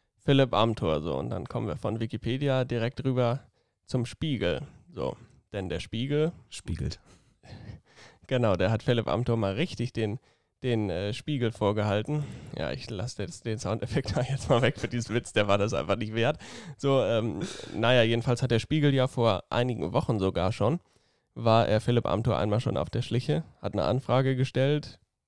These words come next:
Speaker 1: wurde halt nicht beantwortet von Philipp Amthor. Um das Ganze jetzt mal für die Zuhörer so ein bisschen in den Kontext einzuordnen, die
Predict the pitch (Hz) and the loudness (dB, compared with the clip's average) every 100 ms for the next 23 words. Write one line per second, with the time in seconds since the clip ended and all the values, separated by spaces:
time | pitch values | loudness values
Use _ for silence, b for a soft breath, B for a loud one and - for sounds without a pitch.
0 | _ _ - 98 95 95 - 127 - 82 | _ _ -2 0 2 0 -2 -6 -4 -4
1 | 104 110 123 131 - 113 113 110 117 120 | 0 0 0 -4 -8 -4 -2 -2 -2 -2
2 | 82 107 127 117 127 b b b b b | 0 -2 0 0 -2 b b b b b
3 | - 110 98 95 95 78 78 - 73 - | -4 -2 0 -2 -2 -4 -4 -8 -8 -4
4 | 101 82 73 69 - - 73 - 110 104 | 0 0 0 -2 -4 -6 -6 -2 0 -2
5 | - 90 - 85 - 113 85 | -2 -4 0 0 2 0 -2